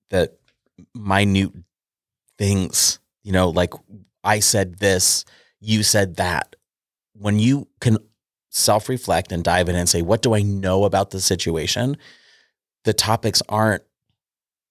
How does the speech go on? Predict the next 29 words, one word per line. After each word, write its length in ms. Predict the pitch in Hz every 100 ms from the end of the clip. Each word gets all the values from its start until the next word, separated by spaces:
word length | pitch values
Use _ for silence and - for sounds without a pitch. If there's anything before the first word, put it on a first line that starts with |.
| _ _ _ _ 101
"I 140 | 110
said 280 | - 104 82
this." 320 | 101 95 -
The, 280 | - 98 - -
the 180 | 107 95
things 300 | - 156 143
that 120 | -
you 140 | 113
know 440 | 110 104 104 110 98
in 160 | 101
your 120 | 95
body 520 | 85 87 85 87 71 -
and 180 | 101 95
you 80 |
know 280 | 95 95 98
in 80 | 98
your 120 | 87
soul 380 | 87 - 85 80
and 120 | 87 90
you 60 |
know 200 | 90 92
in 60 | 90
the 60 |
greatest 500 | 85 92 92 92 - _
alignment 460 | 85 87 90 90 -
to 120 | 92
who 120 | 85
you 220 | 87 82 76
are, 380 | 58 80 131